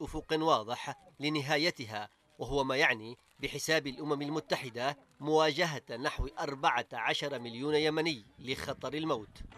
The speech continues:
خطر الموت الذي يواجه ملايين اليمنيين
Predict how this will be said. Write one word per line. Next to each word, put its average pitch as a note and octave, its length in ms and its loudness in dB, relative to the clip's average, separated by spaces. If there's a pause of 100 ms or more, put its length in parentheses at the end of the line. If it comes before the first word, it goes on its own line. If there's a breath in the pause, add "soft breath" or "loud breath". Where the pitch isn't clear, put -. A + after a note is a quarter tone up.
(800)
خطر G3 440 4
الموت D#3+ 440 2
الذي D#3 420 0
يواجه D3 540 2
ملايين C#3 500 0
اليمنيين C#3 760 0